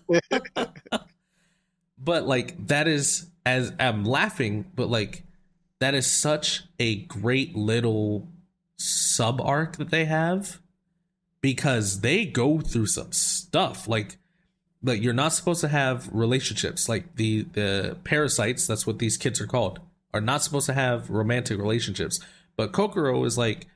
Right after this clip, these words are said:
"That's no way. Like, that's not right. We still have our reduc-, re-, reproductive organs. Maybe that's why we have them, to do this." And they're like, "No, you only have them so that you can pilot the, uh, the robots." But she's adamant.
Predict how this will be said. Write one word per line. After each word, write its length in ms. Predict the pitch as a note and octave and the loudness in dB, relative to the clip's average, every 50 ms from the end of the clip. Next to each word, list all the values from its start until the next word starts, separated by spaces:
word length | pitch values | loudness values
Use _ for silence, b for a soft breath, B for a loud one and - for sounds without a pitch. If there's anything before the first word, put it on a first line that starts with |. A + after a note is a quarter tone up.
| b b b _ _ _ | b b b _ _ _
"That's 240 | - C3+ B2+ - - | -2 0 0 0 0
no 220 | A2 A#2 C#3+ D#3 D#3 | 0 2 2 2 2
way. 320 | C3 B2+ F3+ G3+ D#3+ G#2 | 2 2 2 2 2 2
Like, 220 | G2+ G#2+ G#2 - | 2 0 0 0
that's 200 | - A#2+ B2 - | 0 -2 0 0
not 180 | C3 C#3+ C3 G#2+ | 0 0 0 2
right. 320 | C#3+ D#3+ D3+ - D3+ - - | 2 2 0 0 -2 -4 -4
We 220 | A#2+ A#2 C3+ C#3+ | -2 -2 0 0
still 360 | B2+ - - - C#3+ D3 D3 | 0 0 0 0 2 2 2
have 240 | C#3+ C#3 C#3 C3+ C3 | 2 2 2 2 2
our 140 | A#2 A2+ A#2+ | 2 2 2
reduc-, 420 | A2+ A2 G2+ G#2 A#2+ C#3 D#3 - - - _ _ - | 2 2 0 0 0 -2 -2 -4 -8 -20 _ _ -8
re-, 420 | G#2 A2+ A#2+ A#2 A#2+ A#2 A2 - - | -4 -2 0 2 2 0 0 -2 0
reproductive 680 | A#2+ D3 D#3+ D#3 - A#2 A2+ D3+ F#3 - - C3 - - | 0 -2 0 0 0 0 0 0 0 0 -2 -2 0 0
organs. 420 | G#2 A2 G#2+ A#2+ B2 A#2 A2+ A2+ | 0 0 0 0 -2 -2 -2 -2
Maybe 400 | A2 A#2 C3+ D#3 E3+ E3 E3+ E3 | 0 2 2 2 2 0 0 -2
that's 380 | - B2+ B2 C3 B2 - - A2+ | 0 0 0 0 -2 -2 -2 0
why 180 | A#2+ A#2+ A#2+ | 0 2 2
we 160 | A#2 B2 B2 A2+ | 2 0 0 0
have 280 | C3+ E3 F3 D#3+ C#3 | 0 0 0 -2 -2
them, 160 | - A2+ G#2+ G2+ - | -2 -2 -2 -2 -2
to 220 | - - F3+ E3 | 0 0 0 2
do 240 | C3 C#3+ F3+ G#3+ F#3 | 2 2 2 2 2
this." 320 | - F2+ C#2 - - - - b b b b b b b b b b | 0 -2 -2 -2 -4 -4 -6 b b b b b b b b b b
And 280 | - A#2+ A#2+ A#2 A2+ A2+ | 0 0 2 2 2 2
they're 60 | A#2 | 2
like, 200 | A2+ A2+ G#2 G2+ | 2 2 0 2
"No, 240 | A#2+ C#3+ D3+ C#3 A2+ | 2 2 4 4 2
you 360 | G#2+ G2 G#2+ A#2 A#2+ B2 A2+ | 2 0 0 2 2 2 2
only 240 | G#2+ B2+ C#3 C#3 C3+ | 2 2 2 2 2
have 260 | B2+ B2+ B2+ B2+ A#2+ | 2 2 2 0 0
them 200 | A2 A2 G#2+ G#2+ | 0 0 0 0
so 200 | G#2 - - A2+ | 0 0 0 0
that 160 | G#2+ A2 E2 D#2 | 0 0 0 -2
you 80 | A2 G#2+ | -2 -2
can 140 | - G#2 | -4 -4
pilot 560 | G2+ - B2+ A#2+ A#2 A#2 A2 - - - - - | -2 0 0 0 2 2 0 0 -2 -6 -6 -4
the, 320 | A2 A2 A2 G#2+ G#2+ G#2 | -2 0 2 2 2 0
uh, 260 | F#2+ G2+ G2+ G2+ G2 F2 - | 0 -2 -4 -4 -6 -6 -6
the 100 | G#2 G2+ | -4 -2
robots." 680 | A#2 F3 G#3 D#3+ A#2 A#2 G#2+ D2+ - - - - - b b b b b b b b b b | 0 0 0 0 0 -2 -2 -2 -2 -2 -4 -4 -6 b b b b b b b b b b
But 100 | A3 G#3+ | -2 0
she's 320 | - - A#3 F3+ - - - - | 2 2 2 0 -2 -2 0 0
adamant. 440 | D#3 A3 A#3 D#3 G#2 - - - | 2 2 2 0 0 -4 -6 -6